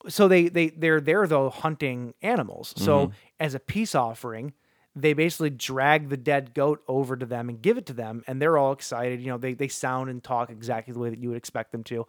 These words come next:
Speaker 2: Mm-hmm.
Speaker 1: They're very excitable, you know, and they take it and they run away. That's, that's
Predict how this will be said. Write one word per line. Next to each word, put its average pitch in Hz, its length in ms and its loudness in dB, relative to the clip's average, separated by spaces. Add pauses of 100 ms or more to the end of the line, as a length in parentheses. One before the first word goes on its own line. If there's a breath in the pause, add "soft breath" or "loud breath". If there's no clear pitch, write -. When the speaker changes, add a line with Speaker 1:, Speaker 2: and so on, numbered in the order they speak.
Speaker 2:
Mm-hmm. 107 280 -2
Speaker 1:
They're 135 120 -6
very 147 320 4
excitable, 131 760 0
you 127 80 -6
know, 117 100 -6
and 120 80 -8
they 120 80 -4
take 127 300 -4
it 120 80 -6
and 127 80 -10
they 123 80 -4
run 110 160 -6
away. 117 260 -6
That's, 117 240 -10
that's - 320 -8